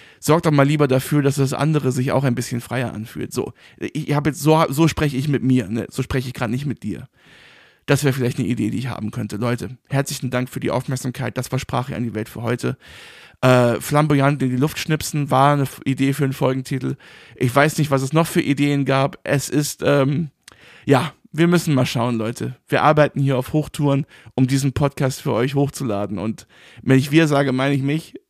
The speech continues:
und alle meine anderen Anteile, die euch ge-, gleichermaßen lieb haben. Liebe Grüße und macht es gut und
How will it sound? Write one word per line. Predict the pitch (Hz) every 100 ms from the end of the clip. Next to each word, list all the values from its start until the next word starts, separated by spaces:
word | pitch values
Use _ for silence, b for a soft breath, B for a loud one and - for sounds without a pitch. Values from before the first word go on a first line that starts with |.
| -
und | 156 -
alle | 156 170
meine | 147 175 -
anderen | 220 143 135
Anteile, | - - 151 123 123 - B B B
die | 147 147
euch | - 127 -
ge-, | 123 -
gleichermaßen | - 135 151 156 139 139 131
lieb | 127 127
haben. | 117 113
Liebe | 127 165
Grüße | 170 131 131 - 123 -
und | 120 110
macht | 131 147 151
es | 147
gut | 131 131 -
und | 123 113 -